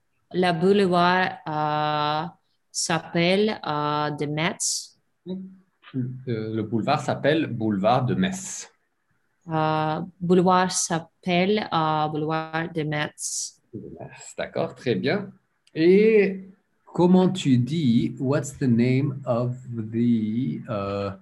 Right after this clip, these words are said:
Speaker 2: euh, this bridge? Le pont,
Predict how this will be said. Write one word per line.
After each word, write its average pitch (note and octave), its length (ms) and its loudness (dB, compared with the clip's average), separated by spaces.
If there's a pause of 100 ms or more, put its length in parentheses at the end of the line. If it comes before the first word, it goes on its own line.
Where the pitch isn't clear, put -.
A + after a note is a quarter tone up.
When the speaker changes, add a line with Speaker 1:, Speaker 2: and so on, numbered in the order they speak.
(3000)
Speaker 2:
euh, A2 220 -4
this A#2+ 180 -2
bridge? G#2+ 680 -4 (420)
Le F#2+ 200 -4
pont, F#2+ 400 -2